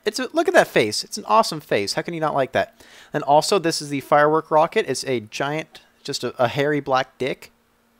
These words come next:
'Cause, you know, I mean, why not? Why not have a hairy black dick with a fuse coming out of it? So, yeah,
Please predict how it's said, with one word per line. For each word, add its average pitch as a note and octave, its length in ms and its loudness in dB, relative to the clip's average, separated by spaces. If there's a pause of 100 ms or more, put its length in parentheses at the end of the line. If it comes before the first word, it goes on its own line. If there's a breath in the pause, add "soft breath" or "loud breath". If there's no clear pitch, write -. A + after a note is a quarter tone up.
(220)
'Cause, A2 460 -2
you B2+ 100 -10
know, G#2 320 -4
I B2 40 -12
mean, G#2+ 180 -8
why A2 160 -4
not? F#2 240 -4 (800 soft breath)
Why C3 120 2
not A#2+ 80 2
have A#2+ 140 0
a A2+ 40 -4
hairy A2 200 0
black G#2 260 0
dick A2 140 -8
with G2+ 100 -14
a G2 60 -14
fuse G#2+ 260 -10
coming G2 220 -10
out F#2+ 160 -4
of F2 80 -10
it? - 160 -6
So, G3 160 4
yeah, F#3+ 220 4